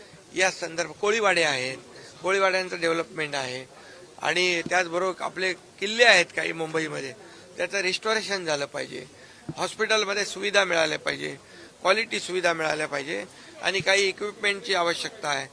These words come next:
तर अशा सर्वच चर्चा जिल्हा नियोजन बैठकीत झाल्या होत्या आणि त्या आजच्या या बैठकीमध्ये मी सर्व सविस्तरपणे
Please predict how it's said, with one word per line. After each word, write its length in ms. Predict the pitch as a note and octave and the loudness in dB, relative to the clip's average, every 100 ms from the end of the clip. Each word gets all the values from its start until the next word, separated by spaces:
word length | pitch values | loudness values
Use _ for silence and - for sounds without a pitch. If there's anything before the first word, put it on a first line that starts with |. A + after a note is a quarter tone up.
| - - - - | -18 -20 -20 -2
तर 220 | G3+ A3+ A3 - - - - - - - - C#4+ A#3 | 4 4 4 -6 -18 -20 -20 -20 -20 -20 -16 -10 -4
अशा 280 | E3+ A#3 | 2 2
सर्वच 400 | A3+ G#3 A3+ B3+ | 2 2 4 4
चर्चा 580 | - A3 - A3 G3+ D#3+ - - | 2 -4 2 4 6 2 -6 -10
जिल्हा 240 | E3+ F#3+ F#3+ | -2 2 2
नियोजन 440 | F#3 F3+ F#3+ F#3+ | 0 -2 -2 -2
बैठकीत 400 | E3+ D#3 E3 F3+ | -2 -2 -6 -8
झाल्या 260 | C#3+ D3 E3 | -6 -2 -2
होत्या 200 | F3+ A3+ | 2 2
आणि 140 | A#3+ | 0
त्या 280 | G#3+ F#3+ F#3 F3 - G#3+ | 0 2 2 0 -16 -6
आजच्या 440 | E3+ D#3+ D#3 F#3+ | -4 -2 0 2
या 120 | F3+ | 2
बैठकीमध्ये 640 | D#3+ D3 D#3+ D#3 D#3 D3 D#3 | 0 -6 -8 -8 -10 -10 -10
मी 160 | D#3 | -10
सर्व 420 | D3+ C#3+ D3+ D#3 C#3+ - - - - | -8 -8 -6 -8 -10 -16 -20 -20 -10
सविस्तरपणे 800 | D3+ E3 E3+ - E3+ D3+ D3+ F3+ | -6 -4 -6 -4 -6 -4 -4 -4